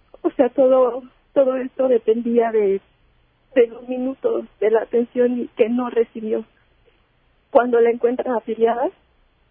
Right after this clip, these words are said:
eh, solo le ponen suero, le dicen que van a ver qué es lo que tiene, pero que realmente ahí no tienen todas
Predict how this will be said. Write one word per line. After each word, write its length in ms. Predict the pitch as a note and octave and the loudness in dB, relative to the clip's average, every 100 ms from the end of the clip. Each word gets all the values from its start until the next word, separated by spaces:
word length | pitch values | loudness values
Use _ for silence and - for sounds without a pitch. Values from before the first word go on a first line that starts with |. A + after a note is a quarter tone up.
| _ _ _ _ - | _ _ _ _ 0
eh, 480 | A#3 G#3 A3 G#3 A3 | 0 2 0 0 0
solo 220 | - A#3 | 0 2
le 140 | A3+ G#3+ | 0 -2
ponen 340 | A3 A3+ A#3 | -2 -2 -2
suero, 300 | - A#3 D#4+ - _ _ _ _ - | 0 0 0 -4 _ _ _ _ -2
le 140 | A#3 | 0
dicen 540 | A3+ A3 A3 G3 G3+ G3 _ | 0 -4 -4 -2 -4 -8 _
que 460 | G#3+ G3 G3+ F#3+ G3 | -2 0 0 0 0
van 180 | G#3+ A3 | 0 0
a 80 | |
ver 200 | G#3+ A3+ | 2 0
qué 140 | - A3+ | 0 -2
es 40 | |
lo 140 | A3+ A3 | 0 -4
que 80 | - - | -8 -2
tiene, 360 | A#3 B3 F4+ - | 0 0 0 0
pero 560 | G#3+ G#3 G3+ G3 G#3+ - | 0 2 2 0 -2 -2
que 80 | A#3 | 0
realmente 500 | A3 A3+ A#3 A#3 A#3 | 2 0 0 0 0
ahí 140 | A3+ | 2
no 160 | A#3+ A#3 | 0 -2
tienen 380 | A#3+ A3+ A#3 A#3 | 0 2 2 2
todas 540 | A3+ G#3+ G#3+ G#3+ | 0 2 2 2